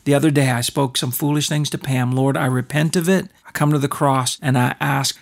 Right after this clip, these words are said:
for your blessing. I ask for your help that I can be a blessing to my family and to those around me." That's how you handle that.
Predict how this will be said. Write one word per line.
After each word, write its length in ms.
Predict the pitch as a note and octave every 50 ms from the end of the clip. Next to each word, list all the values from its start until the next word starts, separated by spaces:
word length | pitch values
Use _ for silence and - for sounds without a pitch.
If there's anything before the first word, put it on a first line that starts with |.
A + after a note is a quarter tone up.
| _ _
for 160 | - - C#3+
your 340 | C3 B2 B2 B2+ C3+ C3+ C3+
blessing. 500 | C3 B2+ C3+ C3 C3+ C3+ - - C#3 C3
I 100 | B2+ B2+
ask 300 | B2+ - C#3+ C3+ C#3 -
for 120 | - - C3
your 200 | B2+ C3+ C3+ B2+
help 240 | - D#3 C#3+ C#3+ -
that 160 | - C3+ C3+
I 100 | C3+ C3+
can 240 | C#3+ - - F3+ E3
be 140 | D3+ E3+ E3+
a 80 | D#3 C#3
blessing 500 | C#3+ D3 D3+ D#3 D3 - - A2 C3 C3+ - - _ -
to 80 | - C#3+
my 180 | C3+ C3+ B2
family 500 | B2 - D3+ C#3+ C#3+ C#3+ C#3+ C#3+ C#3+ C#3
and 140 | C#3 C3 A#2
to 80 | C#3+ C3
those 300 | B2 B2 B2 C3 B2 C3+
around 260 | B2 A#2+ A#2 A#2+ A2+
me." 140 | A2 - - - - -
That's 180 | - C#3+ B2+ -
how 60 | D#3
you 140 | D3 D3 C#3+
handle 320 | C#3 C#3 C#3+ C3+ C3 B2+ B2+
that. 240 | B2+ C3 A#2 -